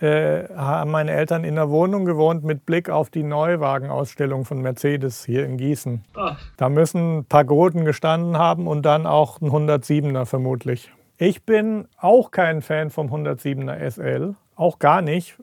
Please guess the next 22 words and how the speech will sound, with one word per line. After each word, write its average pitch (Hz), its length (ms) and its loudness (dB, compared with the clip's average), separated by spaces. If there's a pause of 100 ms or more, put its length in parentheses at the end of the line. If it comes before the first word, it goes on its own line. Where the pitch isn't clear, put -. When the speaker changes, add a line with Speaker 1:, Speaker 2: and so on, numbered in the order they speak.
Speaker 1:
Ist 151 160 -6
auch 147 160 0
gar 160 200 4
nicht 180 160 0
auf 147 100 -2
meiner 151 240 2
Liste, 160 360 0
was 147 160 2
ich - 140 -8
gerne 143 240 0
hätte. 143 220 -2
Überhaupt 147 500 0
nicht. - 280 -6 (500)
Aber 190 440 4
der 156 220 -2
S 156 160 -2
L 156 160 2
C, 156 320 0
den 135 220 -4
finde 131 240 -6
ich 120 80 -8
faszinierend. 120 720 -8